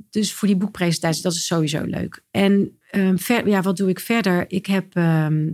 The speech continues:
een podcast, The Bigger Picture. Die ben ik, eh, nu aan het opzetten. Dus die, eh,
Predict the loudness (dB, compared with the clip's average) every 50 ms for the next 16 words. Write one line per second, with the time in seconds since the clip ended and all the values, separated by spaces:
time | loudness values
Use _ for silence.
0 | -6 _ -4 -4 -4 -2 -4 -6 -4 -2 -2 0 0 0 0 -2 -4 -6 -4 -2
1 | 0 0 0 0 0 -2 -4 -4 -6 -6 -6 -6 -4 -4 -6 -6 _ _ _ _
2 | _ _ _ -2 -2 0 2 2 2 2 2 0 0 0 2 2 2 4 4 4
3 | 4 4 4 2 0 -4 -8 -4 -2 0 0 0 0 -4 -6 -4 -2 0 0 0
4 | 0 -2 -4 -6 -6 -6 -6 -6 -6 -6 -4 -2 -2 -2 -2 -2 -2 -4